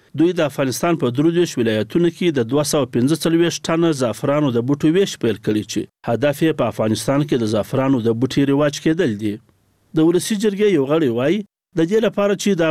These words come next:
بوټي ښه نتیجه ولري او د کوکنارو د بوټي ځای ونیسي، باید حکومت له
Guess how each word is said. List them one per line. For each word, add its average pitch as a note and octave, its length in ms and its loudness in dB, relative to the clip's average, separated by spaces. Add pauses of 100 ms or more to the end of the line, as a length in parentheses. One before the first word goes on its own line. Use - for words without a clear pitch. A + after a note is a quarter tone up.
بوټي E3 300 2
ښه E3+ 160 0
نتیجه C3 400 0
ولري F#3 380 2 (120)
او B2+ 160 0
د A#2 140 -2
کوکنارو D3 420 0
د B2+ 140 2
بوټي D#3 280 0
ځای G3+ 220 4
ونیسي، G#2 380 -2 (340)
باید C#3 300 2
حکومت C#3 380 0
له A#2+ 60 2